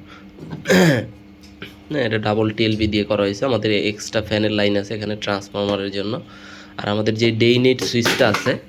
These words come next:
সেটা যদি আপনাদেরকে দেখাই, খুব সহজভাবে আমরা এখন এটা সেটিংস থেকে করে ফেলছি। এই যে এখানে যে তিনটা সুইচ আছে, এখানে আমাদের এই তিনটা সুইচ ডে নাইটের সুইচ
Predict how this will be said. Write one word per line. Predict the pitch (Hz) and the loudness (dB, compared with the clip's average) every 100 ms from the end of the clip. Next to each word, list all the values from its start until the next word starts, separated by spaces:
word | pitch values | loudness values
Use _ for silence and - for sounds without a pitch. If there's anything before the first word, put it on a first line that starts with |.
| - - - | -18 -20 -16
সেটা | - 113 117 | -8 -2 2
যদি | 117 120 | 4 4
আপনাদেরকে | 117 113 107 110 | 4 2 0 -2
দেখাই, | 107 104 120 | -4 -4 -6
খুব | 117 110 | -6 -8
সহজভাবে | - 110 110 113 117 120 | -2 0 2 2 2 2
আমরা | 110 | 2
এখন | 107 113 | -2 -2
এটা | 110 | -4
সেটিংস | 110 110 110 107 | -4 -4 -6 -4
থেকে | 120 113 | -6 -2
করে | 110 | -2
ফেলছি। | 104 101 151 | -4 -4 -6
এই | 160 | -2
যে | 113 | -2
এখানে | 107 110 | -2 -2
যে | 110 113 | -2 -4
তিনটা | 117 117 | -4 -4
সুইচ | 110 113 110 | -4 -4 -2
আছে, | 107 - - - - - - - | -4 -6 -10 -14 -20 -20 -18 -14
এখানে | - 107 107 | -4 -2 0
আমাদের | 104 101 107 | -2 -2 -2
এই | 104 | -2
তিনটা | 107 107 107 | -4 -4 -6
সুইচ | 107 139 185 | -2 -4 -2
ডে | 117 107 | -2 -2
নাইটের | 104 101 104 | -2 -4 -8
সুইচ | - 104 | -6 -8